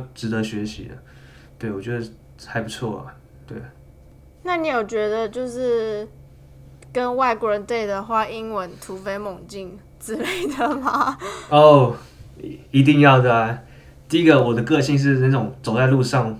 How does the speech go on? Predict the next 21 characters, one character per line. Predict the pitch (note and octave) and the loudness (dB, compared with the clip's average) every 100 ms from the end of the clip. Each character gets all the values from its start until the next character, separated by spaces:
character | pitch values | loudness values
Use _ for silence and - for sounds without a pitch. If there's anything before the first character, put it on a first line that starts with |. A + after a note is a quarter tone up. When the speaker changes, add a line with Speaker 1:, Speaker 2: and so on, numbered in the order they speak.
| - | -12
Speaker 1:
很 | - G#2+ | -10 -2
怕 | C3+ B2+ | 4 6
那 | C3 | 4
种 | G#2+ G#2 | 0 -2
尬 | - B2 G#2 | 2 4 4
聊 | G#2 G2 | -4 -6
的 | G#2 G2 G2 - | -8 -10 -12 -18
情 | - A2 G#2 | -12 -10 -8
况， | - A2+ - - - | -6 -8 -8 -18 -20
所 | - D3+ | -4 2
以 | B2+ | 4
我 | |
会 | C#3+ | 4
尽 | D#3 C3+ | 4 2
可 | G#2+ | 2
能 | G#2 | -4
一 | B2+ | -2
直 | C3 | -2
找 | - - | -2 -4
话 | B2 A2 | -2 -4
题， | - C#3 | -4 -14